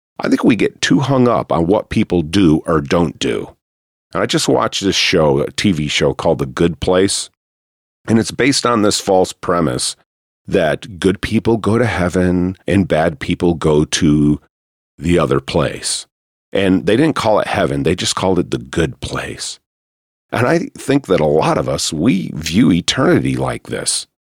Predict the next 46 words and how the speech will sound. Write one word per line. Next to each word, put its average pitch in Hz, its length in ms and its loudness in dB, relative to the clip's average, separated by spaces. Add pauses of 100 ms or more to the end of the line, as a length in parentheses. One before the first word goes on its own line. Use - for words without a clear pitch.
(480)
I 110 40 2
mean, 120 140 6
this 143 180 4
is 160 100 -4
just - 260 0
a - 60 -2
stupid 147 420 0
show, - 480 0 (180)
but 101 140 2
many 165 300 4
of 78 120 2
us - 160 2
see 104 260 4
it 80 60 4
as - 120 -2
like, - 140 -4
"Well, 67 120 -4
I'm 175 80 -4
a 208 60 -2
good - 260 -4
person. - 380 -4
Of 135 80 -2
course 170 320 -2
I'm 175 120 0
gonna 143 240 -2
go - 160 -2
to - 80 -6
the 65 100 -6
good 64 280 -4
place." - 460 -6 (580)
That's - 260 -2
not 85 160 -2
how 80 220 2
it 65 80 2
works. 135 600 -4 (1400)
I 143 80 0
don't 160 200 2
care 123 240 2
how 156 260 2
good 95 340 0
you 80 160 6
are 73 220 2
in 71 60 2
your 71 200 0
own 78 240 0
eyes. - 480 -8